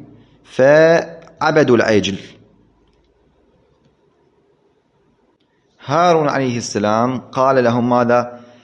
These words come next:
"اتبعوني وأطيعوا أمري". الآيات موجودة، من أحب فليراجع في سورة طه.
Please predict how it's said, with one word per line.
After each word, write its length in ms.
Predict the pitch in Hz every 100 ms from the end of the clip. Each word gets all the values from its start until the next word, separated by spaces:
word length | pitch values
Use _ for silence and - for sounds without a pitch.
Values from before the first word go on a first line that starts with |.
| _ -
"اتبعوني 840 | 113 131 110 117 139 139 131 123
وأطيعوا 600 | 107 98 123 123 110 104
أمري". 380 | 135 123 123 117 - - - 143
الآيات 380 | 151 170 185 156
موجودة، 420 | 160 170 156 -
من 120 | 131 120
أحب 280 | - 123
فليراجع 560 | 117 120 113 120 127 135 - - - _
في 280 | - 120 117
سورة 260 | 117 117 110
طه. 480 | 107 110 87 82